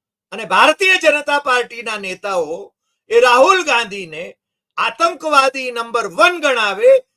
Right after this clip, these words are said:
ત્યારે નરેન્દ્ર મોદી મૌન સેવે છે. એટલું જ નહીં, દેશનો ગૃહપ્રધાન પ્રેસ કોન્ફરન્સમાં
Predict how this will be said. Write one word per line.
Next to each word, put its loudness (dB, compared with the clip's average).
ત્યારે 0
નરેન્દ્ર 0
મોદી 0
મૌન -2
સેવે -10
છે. -20
એટલું 0
જ -4
નહીં, -10
દેશનો 0
ગૃહપ્રધાન 0
પ્રેસ -4
કોન્ફરન્સમાં -6